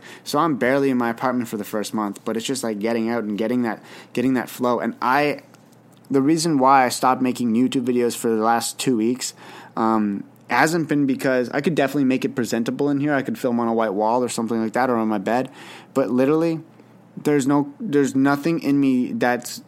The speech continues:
I, I'm just, <laughs> um, not happy to create that content here. I wouldn't be very happy to create that because I, it's just, I need new.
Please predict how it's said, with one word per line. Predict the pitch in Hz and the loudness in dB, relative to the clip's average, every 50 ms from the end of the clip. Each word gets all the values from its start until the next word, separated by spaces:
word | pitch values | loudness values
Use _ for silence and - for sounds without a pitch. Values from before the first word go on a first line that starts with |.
| - - - | -16 -8 -4
I, | - 123 127 | -2 0 0
I'm | - 139 143 | 2 0 0
just, | 139 156 143 - - - - - - - - - 80 | 0 0 -2 -4 -8 -10 -18 -20 -20 -20 -20 -14 -8
<laughs> | 85 - - - - - | -6 -4 -4 -4 -4 -6
um, | 139 139 113 113 117 110 113 - - - - 143 127 | -4 -4 -2 -2 -2 -4 -6 -8 -16 -16 -14 -10 -4
not | - 135 156 160 131 - | 2 4 6 6 4 4
happy | - 147 151 160 - - 131 98 95 92 92 - | 0 -2 -2 -2 0 -2 -2 -2 -2 -4 -6 -8
to | - 139 135 | -4 -4 -4
create | - - 131 139 139 135 127 | -2 0 0 2 2 2 2
that | 127 127 120 113 | 0 -2 -2 -2
content | - - 127 127 113 - 110 95 98 | -2 -2 -2 -2 -2 -4 -6 -6 -6
here. | 104 95 73 - - - - - - - - | -6 -6 -8 -8 -14 -18 -20 -20 -20 -12 -4
I | - 127 | -2 0
wouldn't | 127 131 147 143 143 143 | 2 4 4 2 2 0
be | 143 139 131 | 0 -2 0
very | 117 123 123 120 120 | 0 0 0 0 0
happy | 117 117 117 113 104 123 107 | 0 -2 -2 -4 -2 -4 -4
to | 110 | -4
create | 101 - - 117 107 104 - | -6 -6 -6 -6 -6 -6 -6
that | - 95 78 - - - - - - - - _ - | -8 -10 -10 -12 -14 -20 -20 -20 -20 -20 -18 _ -6
because | - 120 - 143 135 120 - - - - - - - - - - _ - - - - - - - - - | -6 -2 0 0 -2 -2 -4 -10 -16 -20 -20 -20 -20 -20 -20 -20 _ -20 -20 -20 -20 -20 -20 -18 -10 -6
I, | - 90 | -6 -6
it's | - - 151 165 151 - - | -4 -2 -2 -2 -4 -4 -4
just, | - 185 165 - - - - - - - - - - - - | -4 -4 -4 -6 -8 -12 -16 -20 -20 -20 -20 -20 -20 -10 -4
I | - 147 | -2 0
need | 160 175 170 | 0 0 -2
new. | 151 151 175 190 185 147 101 95 | -2 -2 -2 -2 -2 -2 -4 -6